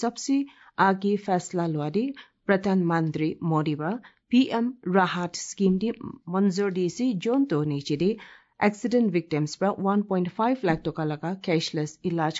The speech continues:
কৰিবলৈ পাৰিব। তাইৰ পৰা লাখপাতি ডি ডি এছ লগা টাৰ্গেটটো ডাবল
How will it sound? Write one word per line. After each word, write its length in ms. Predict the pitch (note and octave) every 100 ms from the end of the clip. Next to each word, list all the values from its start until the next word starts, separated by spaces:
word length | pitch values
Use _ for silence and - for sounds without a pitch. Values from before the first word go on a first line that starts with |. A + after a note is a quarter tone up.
| -
কৰিবলৈ 380 | D#3 D3+ D3+ A3+ F3+
পাৰিব। 260 | C#3+ C#3+ C#3+ C#3 - - _ _ E3+
তাইৰ 140 | E3
পৰা 120 | E3+ F#3+ F#3+
লাখপাতি 400 | F3 E3 D#3+ E3 -
ডি 100 | F3 E3
ডি 80 | E3+ D#3+
এছ 60 | E3+
লগা 200 | D#3+ D#3 - - _ -
টাৰ্গেটটো 420 | G#3+ G#3+ A#3 A#3 A3+ G#3+
ডাবল 220 | G#3+